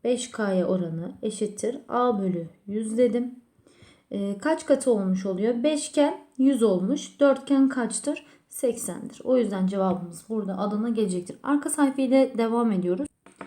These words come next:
Yedinci sorumuz ile devam ediyoruz. Yedinci soruda yüzde otuzu şeker olan, e, yüz elli gramlık, e, burada, e, yüz elli, yüz elli gram karışıma elli gram daha şeker eklenirse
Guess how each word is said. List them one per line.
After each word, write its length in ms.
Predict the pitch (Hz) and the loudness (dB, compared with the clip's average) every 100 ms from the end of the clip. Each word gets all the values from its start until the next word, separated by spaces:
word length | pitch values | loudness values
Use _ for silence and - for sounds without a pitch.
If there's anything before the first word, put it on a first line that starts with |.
| - _ - | -20 _ -2
Yedinci 400 | 254 277 320 349 | 2 4 6 4
sorumuz 360 | 294 254 220 196 | 6 4 4 2
ile 220 | 196 185 | 0 2
devam 340 | 190 185 175 | 2 2 0
ediyoruz. 320 | 170 170 165 - | -4 -6 -8 -2
Yedinci 380 | 262 285 359 349 | 0 2 2 0
soruda 500 | 311 233 196 185 - - - - - _ 233 | 0 0 0 -2 -6 -14 -20 -20 -20 _ 2
yüzde 300 | 320 294 349 | 2 4 4
otuzu 420 | 320 320 262 233 | 4 0 0 0
şeker 360 | - 262 302 | 0 2 4
olan, 440 | 285 220 190 233 - - - | 6 6 4 0 -6 -12 -4
e, 60 | |
yüz 280 | 202 220 240 | 0 2 4
elli 260 | 294 285 269 | 4 6 4
gramlık, 600 | 247 208 190 190 196 - _ _ _ _ _ _ _ _ _ - | 4 4 2 0 -2 -10 _ _ _ _ _ _ _ _ _ -10
e, 300 | 202 190 185 | -6 -2 -2
burada, 380 | 208 196 185 190 - _ _ _ _ | -2 -2 -4 -6 -12 _ _ _ _
e, 680 | - 196 196 190 190 190 190 - _ _ _ _ | -10 -8 -6 -4 -4 -4 -6 -10 _ _ _ _
yüz 220 | 226 240 | -6 2
elli, 220 | 294 262 - | 4 2 0
yüz 240 | 233 247 254 | -2 2 6
elli 220 | 285 285 | 8 6
gram 360 | 285 240 220 - | 4 4 2 0
karışıma 520 | 214 196 - 196 - | -2 -2 -2 -4 -2
elli 240 | 247 254 285 | 2 4 6
gram 360 | 285 269 254 | 8 8 6
daha 180 | 214 202 | 6 4
şeker 400 | 202 240 240 220 | 2 0 -2 -2
eklenirse 840 | 226 220 240 254 254 - 214 269 | -4 -2 2 4 2 2 0 -4